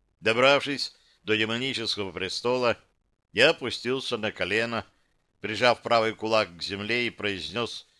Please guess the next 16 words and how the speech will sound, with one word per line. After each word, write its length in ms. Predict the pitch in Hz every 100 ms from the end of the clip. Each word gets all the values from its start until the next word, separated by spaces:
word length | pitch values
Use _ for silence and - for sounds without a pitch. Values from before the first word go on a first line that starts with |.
| _
ритуальные 600 | 87 98 113 113 113 110
слова: 480 | - 98 104 113 98 _ _ _ _ _ _ _ _ _ _ _ -
"Твой 300 | 82 127 156
смиренный 640 | 123 123 131 151 147 135
слуга 460 | 120 117 113 123 127
прибыл 460 | 95 117 123 123
к 80 | 113
тебе, 340 | 123 110 80 - _ _ _ 87
моя 240 | 101 98
госпожа. 680 | 95 98 - 101 87 71 58 _ _ _ _ _ _
Я 180 | - 107
рад 200 | 139 170
приветствовать 800 | 156 147 139 160 160 - 156 143
владычицу 760 | 113 117 117 123 147 - 131 123
проклятых 680 | - 127 131 127 113 120 110
душ". 380 | 120 151 -